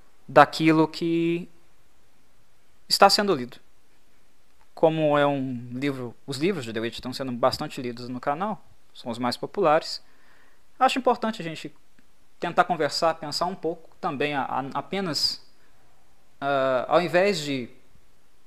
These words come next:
não apenas ler um texto, pensar um pouco sobre ele,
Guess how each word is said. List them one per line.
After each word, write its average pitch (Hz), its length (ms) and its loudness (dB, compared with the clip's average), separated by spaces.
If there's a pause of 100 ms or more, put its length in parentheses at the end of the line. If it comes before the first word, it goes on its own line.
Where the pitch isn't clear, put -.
(280)
não 156 100 4
apenas 165 320 4
ler 160 380 4
um 107 160 -4
texto, - 480 -8 (360)
pensar 208 380 6
um 247 80 -2
pouco 233 280 -2
sobre 196 280 -2
ele, 170 220 -2